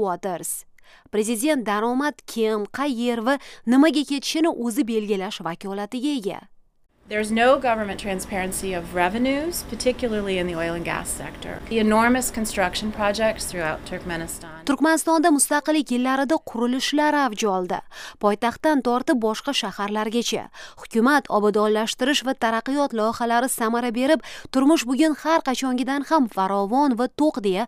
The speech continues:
Speaker 1: qayd etib keladi. Berdimuhamedov o'z nutqlarida Turkmaniston har tomonlama boy va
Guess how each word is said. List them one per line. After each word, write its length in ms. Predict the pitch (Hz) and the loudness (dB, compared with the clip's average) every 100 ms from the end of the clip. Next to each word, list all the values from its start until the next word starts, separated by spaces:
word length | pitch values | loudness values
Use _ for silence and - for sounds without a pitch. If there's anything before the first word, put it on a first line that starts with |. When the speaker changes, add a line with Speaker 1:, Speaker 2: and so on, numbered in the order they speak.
| - - | -6 -12
Speaker 1:
qayd 220 | - 214 202 | -4 0 2
etib 160 | 196 - | 0 -2
keladi. 400 | 202 190 185 180 - - - - - | 0 2 0 -2 -8 -20 -20 -20 -2
Berdimuhamedov 840 | 202 196 208 202 220 262 302 233 - - - | 0 2 0 0 2 4 4 2 -2 -12 0
o'z 240 | 294 294 | 2 2
nutqlarida 800 | 254 240 - 247 233 240 240 311 262 | 0 -2 -4 -2 0 0 4 4 4
Turkmaniston 640 | 214 220 220 247 302 302 262 | -2 -4 -4 -2 -2 -2 0
har 160 | 302 311 | 0 2
tomonlama 600 | 285 240 233 226 233 254 | 2 2 0 0 -2 -2
boy 400 | 196 247 285 240 | 0 2 4 2
va 140 | 214 | 2